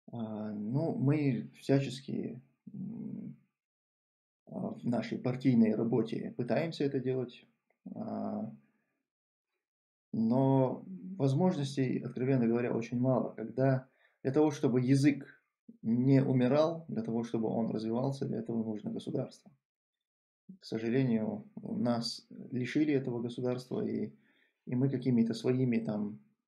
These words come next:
а, возможностями пытаемся, конечно, это делать, но это, это очень слабо в масштабах всего народа.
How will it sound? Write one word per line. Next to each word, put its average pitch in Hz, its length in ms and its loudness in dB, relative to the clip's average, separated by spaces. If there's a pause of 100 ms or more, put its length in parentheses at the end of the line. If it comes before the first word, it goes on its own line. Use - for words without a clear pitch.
(140)
а, 104 360 -6 (180)
возможностями 120 680 -2
пытаемся, 143 520 -2
конечно, - 380 -8
это 170 100 -8
делать, - 340 -6
но 123 160 -6
это, 117 340 -6 (500)
это 110 200 -6
очень 117 340 -2
слабо - 360 0
в - 400 -6
масштабах - 500 -6
всего 117 260 -4
народа. - 340 -6